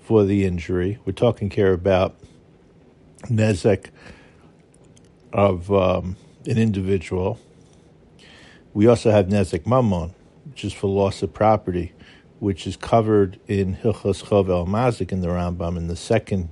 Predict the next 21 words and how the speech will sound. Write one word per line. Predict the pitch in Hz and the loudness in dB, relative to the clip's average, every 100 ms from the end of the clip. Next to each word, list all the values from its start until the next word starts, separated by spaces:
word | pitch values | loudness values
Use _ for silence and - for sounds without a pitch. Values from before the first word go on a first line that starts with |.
| - - - - _ | -14 -20 -20 -20 _
part | - 95 87 | -2 0 2
of | 82 82 | -2 -6
it. | - - | -14 -12
The | 80 | -8
first | - 117 113 | 0 0 0
part | - 92 | 0 0
of | 90 | 0
it, | 87 | -4
which | 82 - | -6 -8
we're | 92 | -8
gonna | 92 | -6
touch | - 92 - | -4 -6 -4
on | 90 | -8
today, | 82 107 117 98 90 - - - _ _ - | -4 0 2 2 -2 -10 -20 -20 _ _ -6
deals | 101 95 92 - | 0 2 0 -4
with, | 98 92 - - | -4 -4 -4 0
uh, | 90 87 82 | 2 0 -2
nezek | 95 101 101 - 95 - - - _ _ | -4 -2 -2 -2 -4 -6 -16 -20 _ _
against | 101 87 98 92 - | -8 -4 -4 -4 -4
a | 98 90 92 - - | -2 -2 -4 -10 -4
person, | 104 104 - 92 | 0 0 -2 -12